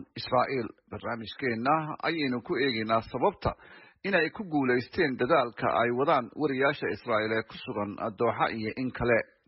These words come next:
Waxaa soo baxaya muuqaalo lagu wadaagayo baraha ay bulshadu ku kulanto oo muujinaya dadweynaha Carabta ah ee ku sugan tartanka kubadda cagta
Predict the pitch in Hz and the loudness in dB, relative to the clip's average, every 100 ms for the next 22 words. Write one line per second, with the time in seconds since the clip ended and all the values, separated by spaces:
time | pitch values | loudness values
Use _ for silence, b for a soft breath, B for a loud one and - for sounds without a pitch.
0 | - B B B B B B 277 226 180 | -20 B B B B B B 2 2 2
1 | - 226 202 143 143 147 120 - 123 156 | 4 2 2 -2 -2 -2 -4 -2 2 2
2 | 123 107 117 120 107 110 113 117 139 113 | 0 -2 0 0 0 -2 -2 0 0 2
3 | 107 101 90 107 - 135 113 135 120 113 | 0 0 -4 -8 -4 -4 -4 -8 -2 -2
4 | 107 165 120 110 113 107 - 120 131 117 | 0 -2 0 -2 -4 -4 -4 -2 -2 -4
5 | 110 117 135 127 95 104 151 143 - 90 | -6 -6 -4 0 0 2 0 -2 -6 0
6 | 107 131 104 104 - 156 - 117 131 123 | 2 2 0 -4 -6 -10 -8 -6 -4 -4
7 | 165 - 127 120 131 135 139 127 165 - | -8 -8 -10 -10 -4 -2 2 2 2 0